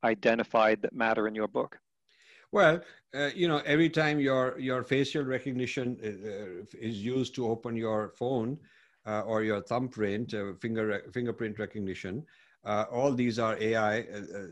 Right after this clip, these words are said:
Speaker 2: techniques, uh, in the, in, uh, you know, machines can recognize faces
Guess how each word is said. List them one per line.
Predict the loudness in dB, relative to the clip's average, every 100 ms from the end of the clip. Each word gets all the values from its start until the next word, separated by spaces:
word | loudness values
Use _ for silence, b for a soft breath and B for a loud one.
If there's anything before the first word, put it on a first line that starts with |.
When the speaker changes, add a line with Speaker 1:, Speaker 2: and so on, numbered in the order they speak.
| -8
Speaker 2:
techniques, | -6 -2 -4 -4 -6
uh, | -6 -6 -6
in | -6
the, | -6 -8
in, | -10 -10 -12 -14
uh, |
you | -8 -6
know, | -6 b b -18 -12
machines | -6 -2 2 4 2
can | -2 -2 0 0
recognize | 0 -2 -2 -2 -2
faces | -2 -2 -2 -6 -6